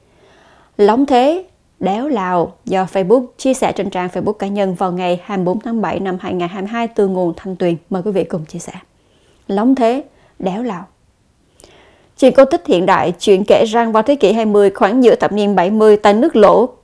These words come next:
có một tổ chức khoa học gia đặt tên, đặc biệt, sở hữu các siêu năng lực.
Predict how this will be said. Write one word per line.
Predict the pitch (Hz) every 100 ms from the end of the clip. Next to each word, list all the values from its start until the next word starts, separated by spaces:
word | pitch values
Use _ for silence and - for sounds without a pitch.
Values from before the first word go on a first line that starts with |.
| _
có | - 214 294
một | 320 185
tổ | 196 190
chức | 320
khoa | - 277
học | 190 -
gia | 208
đặt | 185 170
tên, | 226 233 190 - _ _
đặc | - 226 220
biệt, | 220 202 - _
sở | - 220
hữu | 226 190 190
các | 302
siêu | - 233
năng | 208 202 190
lực. | 180